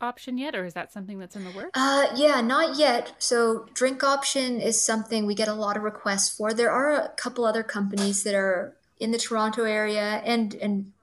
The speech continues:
Speaker 2: I'd say broadly trying to tackle the kinda coffee
Speaker 1: Mm-hmm.
Speaker 2: cup drink area. It's certainly, we're not close to it. We'd love to, to add something, um, in that space, you know, really anything to help reduce the amount of waste.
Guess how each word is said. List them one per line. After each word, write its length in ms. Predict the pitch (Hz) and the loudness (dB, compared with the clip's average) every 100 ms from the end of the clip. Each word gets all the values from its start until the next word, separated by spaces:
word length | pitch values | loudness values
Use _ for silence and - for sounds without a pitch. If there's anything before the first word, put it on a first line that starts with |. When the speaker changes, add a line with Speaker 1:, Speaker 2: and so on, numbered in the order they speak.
| - | -10
Speaker 2:
I'd 200 | 185 185 | -6 -4
say 320 | - 190 180 - _ | -2 -4 -6 -14 _
broadly 640 | 202 196 190 185 180 185 - | -2 -2 -2 -4 -6 -8 -8
trying 220 | - 190 | -6 -4
to 60 | 196 | -4
tackle 880 | 196 190 196 208 196 190 180 208 - _ | -4 -4 -4 -2 0 0 -4 -8 -14 _
the 100 | 190 | -8
kinda 480 | 196 185 175 170 175 _ | -8 -6 -4 -6 -8 _
coffee 400 | - 214 208 202 | -4 2 2 2
Speaker 1:
Mm-hmm. 80 | 202 | -4
Speaker 2:
cup 520 | - 202 190 190 - - - | -2 0 0 -2 -8 -18 -14
drink 440 | - 202 202 196 - - | -8 -4 -2 -4 -6 -4
area. 580 | 202 208 214 220 294 - - - _ | -2 -2 -2 -4 -4 -8 -20 -20 _
It's 180 | 247 247 | 0 4
certainly, 340 | 285 269 262 240 | 4 4 4 0
we're 140 | 220 | 0
not 220 | 226 - | 0 0
close 340 | - 233 240 - | 0 2 2 2
to 100 | 226 | 0
it. 120 | 202 | 0
We'd 160 | 208 196 | -2 -2
love 240 | 202 208 | -2 -2
to, 440 | - 226 208 196 190 | -2 0 0 0 0
to 160 | - | -4
add 200 | 202 202 | -4 -2
something, 580 | 202 196 202 202 196 196 - | -2 -2 -2 0 0 -2 -6
um, 340 | 202 196 190 185 | -4 -4 -4 -4
in 140 | 202 196 | -2 0
that 220 | 196 196 | 0 -2
space, 720 | - 196 190 190 196 - - | -2 0 0 0 0 0 -2
you 120 | 208 | -4
know, 60 | 208 | -4
really 340 | 214 233 220 180 | 0 0 2 2
anything 400 | 190 196 196 175 | 0 -2 -4 -6
to 140 | 180 | -8
help 320 | 190 185 - | -6 -8 -6
reduce 420 | 196 190 180 180 - | -6 -4 -4 -4 -6
the 80 | |
amount 300 | 175 180 180 | -6 -6 -6
of 120 | - - | -10 -8
waste. 540 | 220 214 294 - - | -4 -2 -2 -2 -6